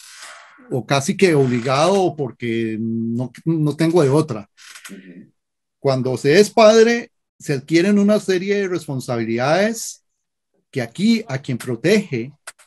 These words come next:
Speaker 1: la ley es a los menores, porque es la parte más débil, es la parte que está, eh, más vulnerable, y entonces el Estado y los estados, todos en general, van a proteger a los menores.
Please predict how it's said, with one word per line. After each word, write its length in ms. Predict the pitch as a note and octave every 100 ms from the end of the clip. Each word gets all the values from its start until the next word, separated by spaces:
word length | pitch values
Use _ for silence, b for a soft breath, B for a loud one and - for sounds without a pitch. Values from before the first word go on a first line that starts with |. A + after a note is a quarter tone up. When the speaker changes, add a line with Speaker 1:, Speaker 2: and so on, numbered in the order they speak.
| _
Speaker 1:
la 240 | - G#2 G#2+
ley 340 | C#3+ G3+ A#3 - _ _ _ _
es 160 | B2 A#2+
a 60 | E3
los 120 | F#3
menores, 540 | B2+ A2+ A#2+ A2 - -
porque 220 | A2 A#2+
es 60 |
la 120 | C#3+ D3+
parte 460 | E3 E3 F#3 F#3 -
más 440 | B2 A#2 B2+ C#3
débil, 340 | D#3+ E3+ F#3 E3
es 80 |
la 120 | A#2 A#2+
parte 540 | C3+ C#3 E3 E3 F#3+ _ _ - - - -
que 140 | - A2
está, 680 | G#2 C3 C#3+ C#3+ E3 E3+ - _ _
eh, 140 | A2 G#2+
más 180 | A#2
vulnerable, 640 | B2 D#3+ E3+ F3 D#3+ G3+ A3+ b b b b b
y 220 | C3 A2+ A#2
entonces 720 | G#2+ C#3 D3 D#3 F#3+ - _ _ -
el 200 | A2+ A2+
Estado 600 | - C#3 C#3+ F3+ G#3 - _ _
y 100 | A#2+
los 180 | G#2+ G#2+
estados, 640 | G#2+ - C#3 F#3 F#3 -
todos 300 | - D3 F#3
en 100 | A#2
general, 560 | G#2 G#2+ A2 B2+ F3+ A#3+ - _ _ _ _ _
van 220 | - A#2 C#3+
a 80 |
proteger 560 | D#3+ F#3 C#3+ B2+ G3 -
a 80 | B2
los 140 | A#2 A2
menores. 560 | G#2+ A2 G2+ G2+ -